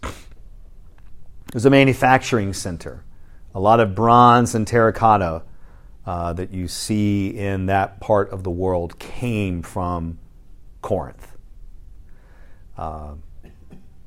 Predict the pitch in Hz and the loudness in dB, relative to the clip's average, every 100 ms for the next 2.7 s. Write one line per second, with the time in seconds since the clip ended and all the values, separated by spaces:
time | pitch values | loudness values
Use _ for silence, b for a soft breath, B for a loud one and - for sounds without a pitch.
0 | - - - 95 - - 107 110 - - | -20 -18 -6 -4 -4 -4 -2 0 -2 -4
1 | 110 104 - 113 95 85 - - - - | -2 -2 0 -2 0 -6 -10 -20 -20 -20
2 | - - 107 98 92 - | -20 -10 -6 -2 -4 -6